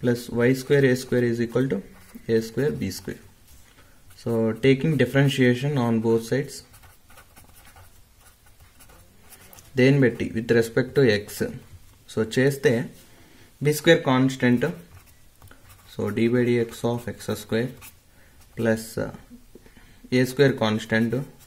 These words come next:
d by dx of వై స్క్వేర్ is equal to d by dx of ఏ స్క్వేర్ బీ స్క్వేర్. So, బీ స్క్వేర్ into, so, ఎక్స్ స్క్వేర్ ఏ చేస్తే టూ ఎక్స్ plus ఏ స్క్వేర్ into ఇది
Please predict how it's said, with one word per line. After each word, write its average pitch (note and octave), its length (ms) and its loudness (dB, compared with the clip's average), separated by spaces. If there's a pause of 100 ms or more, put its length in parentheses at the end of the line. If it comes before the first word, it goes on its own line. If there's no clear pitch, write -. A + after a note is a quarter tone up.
(120)
d A2 160 -2
by A2+ 180 0
dx A2+ 240 -2 (200)
of A2+ 60 -4 (120)
వై G2+ 280 -4
స్క్వేర్ A#2 400 -8 (760)
is A#2 180 -2
equal A#2 300 -2
to D3 80 -4
d A#2 200 0
by A2 160 -4
dx G#2 560 -8
of - 60 -8 (400)
ఏ A2 180 -2
స్క్వేర్ C3+ 380 -12
బీ E3 240 -10
స్క్వేర్. - 420 -18 (1000)
So, G#2+ 160 -10
బీ B2 140 4
స్క్వేర్ C3+ 320 0
into, G#2+ 220 -2 (960)
so, C#3+ 100 -2
ఎక్స్ C3+ 180 -2
స్క్వేర్ D#3 280 4
ఏ D3+ 80 8
చేస్తే D3+ 440 2 (100)
టూ A2+ 180 4
ఎక్స్ C3+ 320 -2 (960)
plus A2+ 160 2 (280)
ఏ A#2 140 2
స్క్వేర్ B2 380 -2
into A2+ 260 0
ఇది C#3+ 280 0